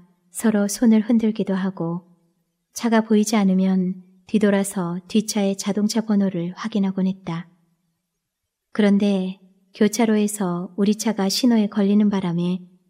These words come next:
그만 앞차를 놓치고 말았다. 신호 대기로 서 있는데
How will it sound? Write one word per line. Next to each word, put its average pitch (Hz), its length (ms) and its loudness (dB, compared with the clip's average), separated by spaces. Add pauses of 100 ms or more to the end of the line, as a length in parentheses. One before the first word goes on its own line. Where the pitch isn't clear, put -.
(260)
그만 190 400 2
앞차를 190 720 -4 (100)
놓치고 196 420 0
말았다. 196 580 -4 (1200)
신호 226 320 2
대기로 208 440 -2
서 226 200 -2
있는데 185 640 0